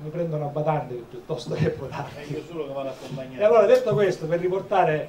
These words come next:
Speaker 1: a quello che è la politica, la politica deve guardare l'interesse complessivo, e lo abbiamo fatto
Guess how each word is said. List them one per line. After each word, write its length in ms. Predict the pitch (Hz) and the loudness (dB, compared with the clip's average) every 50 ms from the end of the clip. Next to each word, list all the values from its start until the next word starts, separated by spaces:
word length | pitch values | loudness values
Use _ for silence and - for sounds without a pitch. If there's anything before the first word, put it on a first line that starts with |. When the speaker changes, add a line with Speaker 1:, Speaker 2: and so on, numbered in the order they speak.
| - - - - - | -10 -16 -20 -18 -14
Speaker 1:
a 100 | 147 143 | -14 -10
quello 280 | - - 220 220 190 170 | -6 -2 2 4 4 4
che 100 | - 185 | 4 4
è 20 | |
la 120 | 175 165 147 | 4 2 2
politica, 520 | 156 170 185 202 180 - 131 117 - - - - - - - - - - - - - - | 2 0 0 -2 -2 -4 -6 -12 -12 -14 -14 -16 -20 -20 -20 -20 -20 -20 -20 -20 -16 -6
la 120 | - 170 180 | -2 0 0
politica 380 | 190 208 262 240 208 185 175 | 2 0 0 4 4 4 4
deve 180 | 170 170 170 165 | 4 4 2 2
guardare 480 | 156 175 175 170 - 196 208 185 170 | 2 0 -2 0 2 2 2 2 2
l'interesse 500 | 156 156 156 156 165 185 190 - - 151 135 | 0 -2 -4 -4 -2 -2 -4 -4 -6 -8 -6
complessivo, 840 | 156 151 147 143 156 156 - - 196 180 147 123 120 - - - - - - - - - - - - - | -6 -6 -6 -6 -8 -8 -8 -8 -8 -8 -8 -8 -8 -12 -14 -20 -20 -20 -20 -20 -20 -20 -20 -20 -14 -8
e 80 | 202 | -4
lo 100 | 214 233 | 0 0
abbiamo 340 | 240 240 254 254 240 247 240 | 2 2 2 2 2 2 0
fatto 560 | 233 262 262 254 247 - - 214 196 180 - | 2 4 4 4 2 0 -4 -4 -4 -4 -4